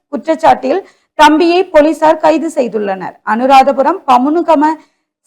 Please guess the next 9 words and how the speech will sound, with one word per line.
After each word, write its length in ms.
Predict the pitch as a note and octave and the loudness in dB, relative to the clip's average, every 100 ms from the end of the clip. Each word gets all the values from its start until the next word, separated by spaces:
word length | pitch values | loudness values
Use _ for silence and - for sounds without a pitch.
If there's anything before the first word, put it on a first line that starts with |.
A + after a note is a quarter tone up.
| - | -2
சேதவத்த 520 | F4 F4+ G4+ F#4 F4+ | 2 4 4 2 2
பகுதியில் 520 | D#4 C#4 C4+ C4 E4+ | 0 0 -2 -6 -4
நேற்று 340 | E4+ C#4 D4+ D4+ | -4 -2 -4 -6
முன்தினம் 580 | C#4 C4+ C4+ D#4 G4 C4+ | -8 -8 -6 -8 -6 -4
மாலை 520 | B3 A#3+ B3+ E4 - | 0 0 -2 -6 -8
இந்த 280 | C4 C#4 D4+ | -6 -4 -4
சம்பவம் 580 | D4 C#4+ D#4+ C4 C4 - | -2 0 2 0 0 -2
இடம்பெற்றுள்ளது. 800 | A#3+ A#3+ A#3+ A#3 A3+ G3+ F3+ - | -2 -2 -4 -8 -10 -10 -10 -14
இதில் 440 | A3+ G#3 C#4 G#4 | -12 -6 -6 -6